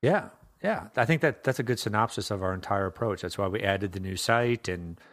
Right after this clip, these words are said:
uh, why we're providing multiple versions of the Think Interval site design-wise, just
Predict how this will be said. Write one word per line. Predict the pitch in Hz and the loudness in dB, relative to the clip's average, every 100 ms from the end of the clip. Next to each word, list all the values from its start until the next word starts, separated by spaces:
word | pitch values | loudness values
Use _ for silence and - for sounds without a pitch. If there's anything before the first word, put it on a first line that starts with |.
| - _ _ _ | -20 _ _ _
uh, | 95 90 87 | -6 -4 -4
why | 87 95 98 | 0 2 4
we're | 95 | 2
providing | 90 98 101 98 98 90 | 0 0 2 2 0 0
multiple | 98 117 - 95 | 0 0 -2 -4
versions | 87 98 95 98 92 | -2 -2 -2 -4 -6
of | 85 | -4
the | 92 | -6
Think | 87 95 85 | -4 -8 -2
Interval | 123 117 117 | 0 2 0
site | - 113 107 | 2 2 2
design-wise, | 98 92 110 117 110 110 104 | 0 2 4 4 4 4 2
just | - 117 | 0 -2